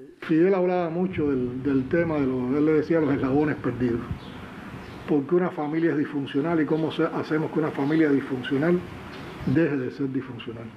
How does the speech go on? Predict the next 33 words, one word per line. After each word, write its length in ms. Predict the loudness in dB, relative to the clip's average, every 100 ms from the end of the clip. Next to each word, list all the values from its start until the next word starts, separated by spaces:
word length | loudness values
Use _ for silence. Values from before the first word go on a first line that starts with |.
| -4
Entonces 260 | 0 2
yo 80 | 2
creo 160 | 2 2
que 80 | 0
tenemos 320 | 0 0 2
que 80 | 2
detenernos 420 | 4 4 2 0
en 80 | 2
todas 160 | 2
esas 160 | 0 0
causas 320 | 2 2 0
para 220 | 0 2
ver 160 | 2 2
cómo 200 | 0 2
con 140 | 0
políticas 540 | 0 2 2 2 -2 0
públicas, 400 | 2 4 2 -4 -12 -14 -14 -14 -14 -8
con 200 | 0 2
políticas 480 | 4 2 2 0 0
sociales, 560 | -2 -4 0 0 0 -4 -12 -20 -20 -20 -20 -18 0
con 180 | 0 2
el 100 | 0
rescate 500 | -2 -2 -2 0 0
de 140 | 0
programas 500 | -2 -2 0 -2 -4
que 120 | -6
tuvimos 360 | -6 -2 0 -2
en 100 | -2
otro 200 | -2 0
momento, 420 | 0 2 0 2
en 60 | 0
otra 240 | 2 2
dimensión, 600 | 2 2 0 2 2 0